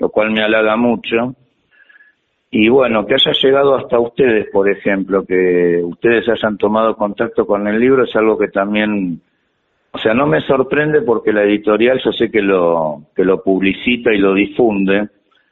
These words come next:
pero cuando vos me escribiste de que tenías intención de entrevistarme fue realmente algo muy halagador, porque es la primera vez que hablo en una radio,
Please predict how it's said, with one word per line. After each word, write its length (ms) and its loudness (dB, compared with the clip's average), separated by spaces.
pero 260 2
cuando 400 0
vos 160 2
me 140 0
escribiste 600 0
de 180 2
que 100 -2
tenías 380 -2
intención 540 -2
de 60 0
entrevistarme 760 0
fue 180 -2
realmente 460 -2
algo 220 2
muy 520 -2
halagador, 720 2
porque 160 -2
es 60 0
la 120 0
primera 400 -2
vez 200 0
que 80 0
hablo 180 2
en 100 -2
una 220 0
radio, 580 0